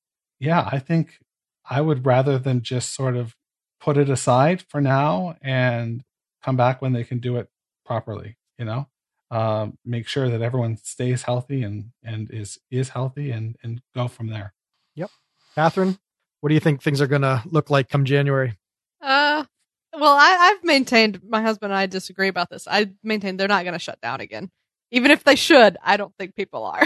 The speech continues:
Speaker 3: <laughs> Um, I just don't see it happening.
Speaker 1: I'm with you. I agree
Speaker 3: Um,
Speaker 1: with you.
Speaker 3: <laughs> uh,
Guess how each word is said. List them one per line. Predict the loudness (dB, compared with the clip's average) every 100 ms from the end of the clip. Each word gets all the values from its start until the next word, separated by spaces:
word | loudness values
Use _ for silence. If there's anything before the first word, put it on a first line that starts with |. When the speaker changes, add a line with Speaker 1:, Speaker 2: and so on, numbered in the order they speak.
| -2
Speaker 3:
<laughs> | 4 6 6
Um, | 6 4 2 -2
I | -2
just | -4 -2
don't | 0 0 -4
see | -2
it | 0
happening. | 2 0 -6 -16 -16 -6 2
Speaker 1:
I'm | 6
with | 6
you. | 6
I | 6 6
agree | 4
Speaker 3:
Um, | 0 -4 -18 _ _ _ _
Speaker 1:
with | -8 0
you. | -2 -2 -14 -14 -18 -16
Speaker 3:
<laughs> | -16 -16 -2
uh, | 2 4 4